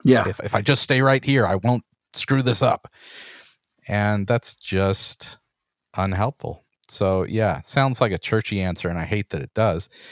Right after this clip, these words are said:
Speaker 2: But the fact that the gospel foundationally is the solution to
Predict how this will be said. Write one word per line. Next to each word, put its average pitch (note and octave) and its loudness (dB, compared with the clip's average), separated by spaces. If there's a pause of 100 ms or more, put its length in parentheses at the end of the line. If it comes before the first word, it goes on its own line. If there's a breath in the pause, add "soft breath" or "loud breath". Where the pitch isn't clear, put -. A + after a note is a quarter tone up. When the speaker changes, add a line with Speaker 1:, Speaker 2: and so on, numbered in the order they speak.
(460 loud breath)
Speaker 2:
But F#2 0
the - -6
fact F#2+ 0
that F2 -2 (200)
the F2 -6 (160)
gospel G2 2
foundationally F2 -2 (480)
is F#2+ 0
the F#2+ -4
solution G2+ -2
to G2 -4